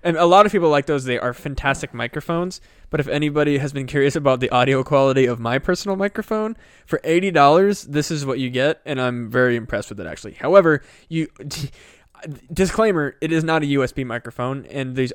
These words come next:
those Audio-Technica ones have an availability to use U S B with this level of quality, but I have a,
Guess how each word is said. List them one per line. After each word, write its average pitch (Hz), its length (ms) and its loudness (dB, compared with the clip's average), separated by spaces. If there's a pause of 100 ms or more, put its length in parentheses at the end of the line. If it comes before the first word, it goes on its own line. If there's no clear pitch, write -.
those 131 220 -2
Audio-Technica 135 680 -2
ones 123 460 -8 (120)
have 131 300 -2
an 123 120 -8
availability 120 680 -4
to 117 180 -14
use 120 380 -6
U 165 180 0
S 175 120 -2
B 196 280 -6 (280)
with 139 260 0
this 139 240 -2
level 147 220 2
of 143 100 -6
quality, 156 440 0 (320)
but 139 100 -2
I 123 100 2
have 131 380 -2
a, 117 320 -6